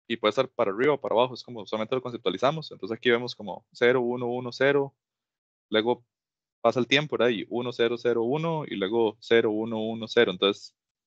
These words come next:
ellos oscilan en el tiempo y eso es el, el cristal de tiempo, esa oscilación que se mantiene y que se mantiene a través de, de energía. Entonces es un, hay una periodicidad a través del tiempo. Eh,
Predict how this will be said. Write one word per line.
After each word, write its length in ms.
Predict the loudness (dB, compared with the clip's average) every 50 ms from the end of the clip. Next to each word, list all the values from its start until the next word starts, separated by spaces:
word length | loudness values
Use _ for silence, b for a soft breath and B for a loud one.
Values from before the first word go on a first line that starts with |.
| -2
ellos 480 | -2 0 0 0 -2 -4 -4 -16 -20 _ _ -12
oscilan 540 | -12 -10 -2 0 2 2 2 0 -4 -6 -10 _ _ _ -12
en 140 | -10 -6 -4
el 140 | -4 -4 -2
tiempo 440 | 0 0 0 0 -2 -6 -8 -8 _ _ _ _ _ _ _ _ _ _ _ _ -4
y 160 | 2 4 6 6
eso 220 | 6 6 4 0
es 120 | 0 0
el, 320 | 0 0 0 -2 -4 -8 _ _ _ _ _ -8
el 160 | -6 -6 -6
cristal 340 | -6 -14 -6 0 2 2 2
de 40 | 2
tiempo, 300 | 0 -2 -2 0 -6 -6
esa 80 | -6
oscilación 480 | -4 -4 0 0 0 0 -2 -8 -6 -6
que 80 | -6 -4
se 100 | -4 -4
mantiene 420 | -4 -6 -2 0 0 0 0 -4 _ _ _ _ _ _ _ _ _ _ _ _ _ _ _ _ -4
y 120 | -4 -4 -2
que 120 | -2 -4
se 80 | -2 -2
mantiene 320 | -4 -2 -2 0 0 0
a 60 | 0
través 260 | 2 2 2 2 4
de, 400 | 2 2 4 4 2 0 -2 -6 _ _ _
de 140 | -4 -2 0
energía. 400 | 0 0 -2 0 2 0 0 0 _
Entonces 400 | _ 0 0 2 4 4 4 4
es 220 | 2 -14 -14 -8 -6
un, 500 | -4 -4 -4 -4 -6 -6 -8 -8 -10 _ _ -2
hay 140 | 2 2 2
una 100 | 2 2
periodicidad 600 | 2 4 6 6 6 4 4 4 4 4 4 _ _ -20 _ _ -6
a 120 | -4 -4
través 320 | 0 0 0 0 0 -2
del 120 | -4 -6 -2
tiempo. 320 | -2 -2 -4 -4 _ _ _ b b b b b b b b _ _ _ _ -2
Eh, 360 | 0 2 2 2 0 0